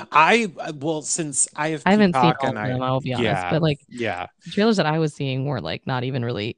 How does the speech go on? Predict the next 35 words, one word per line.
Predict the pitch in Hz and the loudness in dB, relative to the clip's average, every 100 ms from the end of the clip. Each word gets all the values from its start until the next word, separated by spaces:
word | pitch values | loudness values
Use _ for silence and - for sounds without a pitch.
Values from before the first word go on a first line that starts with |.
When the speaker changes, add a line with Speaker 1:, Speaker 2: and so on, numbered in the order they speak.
| - | -14
Speaker 2:
teasing | - 170 151 127 | -2 0 0 -2
that | - | -4
this | 127 | -8
character | - 127 123 | -6 -6 -6
exists, | 120 - 120 76 - - - - - | -8 -6 -4 -4 -8 -18 -20 -16 -2
let | 156 | 0
alone, | 143 143 135 | 2 2 0
like, | 123 117 143 - - | 0 -2 -2 -6 -8
<laughs> | 151 - - - - - - | -8 -8 -12 -12 -16 -18 -2
that | 156 151 | 4 6
he's | 175 160 | 6 2
Speaker 1:
Right. | |
Speaker 2:
the | 175 | -2
main | 160 165 165 175 | 0 2 2 0
character | - 196 175 - | 0 0 2 0
of | 170 | 2
the | 160 | 2
movie. | 151 156 175 156 113 170 - _ _ _ - | 2 4 2 0 -4 -6 -10 _ _ _ 0
Speaker 1:
Right. | 139 131 101 95 - - - - | 6 8 6 0 -12 -20 -12 4
'Cause, | 175 135 - - | 6 6 2 0
um, | 135 120 110 107 - _ - | 0 0 -6 -10 -12 _ -18
the, | - 143 139 131 127 143 | -4 2 4 4 2 0
the | 135 - | -4 2
ads | 131 160 185 - | 4 4 2 -2
that | 151 131 | -2 -4
I | 117 113 | -6 -6
saw, | 123 - 127 123 123 | -6 -2 0 0 -2
especially | 123 - 185 - 165 | -6 -4 -4 -4 -4
on | 120 110 101 - | -4 -6 -10 -8
Peacock | 151 - 113 - | -8 -2 -2 -2
itself, | 113 - - 110 117 170 | -2 2 2 4 2 0
since | - 127 107 | -6 -6 -2
I, | 113 98 98 90 _ _ | -2 0 -2 -6 _ _
you | 139 | -4
know, | 101 92 | -4 -6